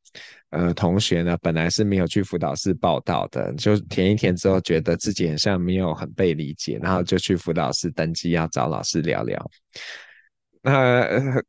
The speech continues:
听起来很像有点不是那么理想，但是我觉得，呃，提早发现沟通上有状况，然后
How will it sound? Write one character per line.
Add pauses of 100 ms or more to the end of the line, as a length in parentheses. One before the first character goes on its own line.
听
起
来
很
像
有
点 (140)
不
是
那
么
理
想，
但
是
我
觉
得， (520)
呃， (520)
提
早
发
现 (200)
沟
通
上
有
状
况，
然
后